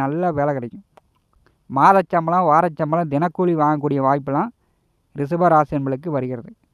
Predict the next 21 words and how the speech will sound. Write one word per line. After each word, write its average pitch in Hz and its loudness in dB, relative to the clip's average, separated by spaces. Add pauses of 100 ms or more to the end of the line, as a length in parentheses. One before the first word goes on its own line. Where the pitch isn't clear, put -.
(880)
சூரியன் 226 4
சுக்கிரன் 190 0
கூட்டணி 185 0
சேரும்போது 160 0 (1000)
அரசு 185 2
வேலைக்கு 185 2
முயற்சி 175 -4
செய்யக்கூடியவர்கள் 156 -2
முயற்சி 151 -4
செய்யலாம். 127 -10 (800)
அரசு 165 -2
தேர்வு, 151 -4
போட்டித் 156 -4
தேர்வுலாம் 147 -2
எழுதலாம். 135 -2 (640)
அரசு 156 -4
வேலை 151 0
கிடைக்கும். 120 -10 (840)
மூன்றாவது 208 6
வீட்டிலே 185 0 (400)
சுகஸ்தானாதிபதி 185 -2